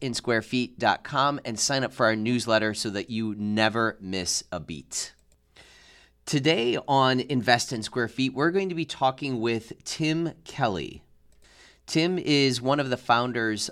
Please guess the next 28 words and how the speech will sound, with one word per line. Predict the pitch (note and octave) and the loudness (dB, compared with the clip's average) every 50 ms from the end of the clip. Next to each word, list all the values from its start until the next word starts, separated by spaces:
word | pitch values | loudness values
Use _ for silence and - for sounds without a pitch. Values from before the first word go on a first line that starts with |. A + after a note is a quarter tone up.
| - - | -4 0
of | G2+ G2+ G2 G2 F#2 F2 - - | 2 2 4 2 0 -2 -4 2
Active | - A#2 A#2 - - - A#2+ G#2+ G2 G2 | 4 6 6 4 2 -4 -4 -4 -4 -6
Duty | - A#2 A2+ A2+ A2 A2+ A2 | -4 -4 -2 -2 -2 -2 -4
Passive | G#2+ - - - A2+ A#2 - - A#2+ G#2 F2 - - | -4 -4 0 2 2 2 2 0 -4 -4 -6 -6 -4
Income, | A2+ G#2 A2 A2 - C3+ B2+ C#3 C#3+ C3+ - | -4 -4 -4 -4 -2 -2 -2 -2 -2 -4 -6
which | - G2+ G#2 G#2+ - - - - - | -4 -2 -2 -2 -2 -4 -10 -8 -4
is | - A2 G#2+ G#2 G#2 G#2 G2+ F#2+ - - | -2 0 0 0 0 0 -2 -4 -4 -4
a | G#2 G2+ G2 G2+ F#2+ | -4 -2 -2 -2 -2
networking | E2+ G#2 A#2+ C#3 - - D3+ C3+ C3+ - C3 A#2 | -2 0 0 0 2 0 -2 -2 -2 -2 -4 -4
group | G2+ G#2+ G#2+ A2 G#2+ G#2+ - - | -2 -2 0 -2 -2 -4 -8 -18
for | - - - A#2+ A#2+ A#2+ A#2+ A#2 A#2 A2+ G#2+ - - - - - _ - | -18 -8 -4 0 2 4 4 4 4 2 0 -2 -8 -20 -20 -20 _ -4
military | A2+ C3+ D3+ F3+ F#3 E3+ - - A2+ G#2 G2+ F#2+ | 0 2 2 4 2 2 0 0 0 0 0 0
personnel | - - A2+ G2 F#2+ - - G2+ F2+ G2 F#2 F#2+ G2 | -2 -2 -4 -4 -2 -4 -4 -4 -2 0 0 0 0
to | - - G#2 | -4 -6 -2
be | A2 A2 A2 G#2+ G#2+ | 0 0 2 2 0
able | G2+ G#2+ G#2 | -2 -4 -6
to | - - - A2+ G#2 G#2 G2+ | -6 -6 -4 -4 -4 -4 -4
expand | G#2 G#2+ - - - - - G2+ G2+ A#2+ A#2 A2+ A2 - - | -6 -6 -4 -6 -6 -4 -4 -2 0 0 -2 -2 -6 -10 -6
their | F#2+ G#2 G#2+ G#2+ G#2 | 0 2 4 4 4
wealth | G2 G2+ F#2+ F2+ F#2+ - - | 4 6 6 6 6 4 2
by | - F#2 F#2 | 2 2 2
investing | F#2 F#2+ F#2 E2+ G2 F#2+ - - - A2 G2+ F#2+ | 2 0 0 0 0 0 0 0 -4 -4 -4 -4
in | F#2 - G#2 F#2+ F2+ F2+ F2 | -4 -4 -4 -2 -2 -4 -4
various | D2 E2+ G2 G2 F#2+ F#2+ F#2+ F#2 F2+ - | -4 0 2 4 4 4 4 2 0 -4
types | - - - F2 E2+ - F#2 | -4 -4 -4 -4 -4 -4 -8
of | D#2+ D2+ | -8 -6
real | F2 F2+ F2+ E2 D#2 | -4 -4 -4 -4 -4
estate. | D2 - - - C#2 C2+ C2+ C2+ - - - - | -4 -6 -6 -6 -6 -10 -10 -10 -12 -12 -14 -14